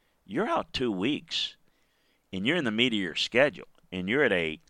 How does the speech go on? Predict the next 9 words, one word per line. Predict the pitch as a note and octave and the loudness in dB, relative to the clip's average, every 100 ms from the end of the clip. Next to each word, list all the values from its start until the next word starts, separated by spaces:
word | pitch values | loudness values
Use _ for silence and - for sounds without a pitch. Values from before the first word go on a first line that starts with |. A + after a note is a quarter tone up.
| - | -14
Clemson, | - A2 C#3 - - _ - _ _ _ _ _ _ | 0 2 2 -2 -4 _ -20 _ _ _ _ _ _
you're | F#2+ A#2+ | -2 4
at | A2 F#2+ | 4 4
a | F2 D#2+ - | 2 -2 -2
Alabama, | G2 G2+ F#2 F2 F2 A#2 D2 - _ _ _ _ _ _ _ _ | 2 4 4 2 0 0 -2 -12 _ _ _ _ _ _ _ _
you're | F#2+ A2 A2+ | -2 2 4
at | G2 | 4
a | F#2 F2 E2 D2+ | 4 2 0 -8
Georgia, | E2 G#2+ B2+ B2 D#2 - | -6 0 0 0 -4 -12